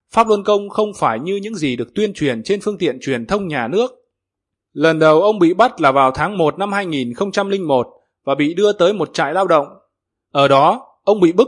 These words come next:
thực và bị tra tấn đến gần chết. Sau khi được thả khỏi trại lao động, ông lại tiếp tục nỗ lực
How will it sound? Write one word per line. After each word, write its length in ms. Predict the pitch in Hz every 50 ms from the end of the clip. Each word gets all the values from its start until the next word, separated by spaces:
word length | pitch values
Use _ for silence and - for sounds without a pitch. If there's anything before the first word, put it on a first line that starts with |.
| - -
thực 220 | 160 131 - _
và 80 | 135 131
bị 200 | 131 139 143 147
tra 160 | - 202 214 208
tấn 280 | - 175 170 202 202
đến 180 | 160 170 170 208
gần 240 | 165 147 131 120 -
chết. 220 | - 226 269 262 - _ _ _ _ _ _ _ _ _ _ _ _ _ _
Sau 200 | - - 214 208
khi 160 | - 226 220
được 180 | 170 156 - -
thả 240 | 160 151 123 120
khỏi 220 | - - 127 120 120
trại 220 | - 160 143 156
lao 140 | 202 214 202
động, 200 | 175 160 139 - - _ _ _ _ _ _ _
ông 180 | - 220 208 190
lại 160 | 156 143 151
tiếp 140 | - 262 240 -
tục 140 | 175 143 - -
nỗ 220 | 160 165 190 233
lực 160 | 220 175 -